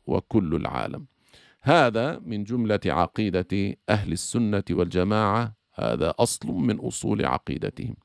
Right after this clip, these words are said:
First of all, this creed is confirming the existence of God, the glorified and exalted, who was not preceded by inexistence, and that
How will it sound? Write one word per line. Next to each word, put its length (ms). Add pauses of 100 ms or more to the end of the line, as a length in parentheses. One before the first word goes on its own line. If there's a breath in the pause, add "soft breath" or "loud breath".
(580 soft breath)
First 380
of 120
all, 200
this 220
creed 340
is 140
confirming 800
the 120
existence 880
of 220
God, 420
the 60
glorified 760
and 180
exalted, 580 (600)
who 140
was 240
not 280
preceded 520
by 280 (140)
inexistence, 1080
and 180
that 220